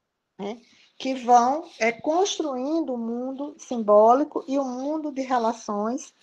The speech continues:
entre a criança e o outro, né?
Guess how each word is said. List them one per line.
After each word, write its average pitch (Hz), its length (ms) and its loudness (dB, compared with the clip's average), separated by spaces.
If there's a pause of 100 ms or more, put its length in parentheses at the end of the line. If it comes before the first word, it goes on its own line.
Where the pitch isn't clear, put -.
(200)
entre 233 240 -2
a 233 60 0
criança 233 800 -2
e 247 300 -12 (460)
o 208 200 -6
outro, 208 500 0 (140)
né? 220 180 -8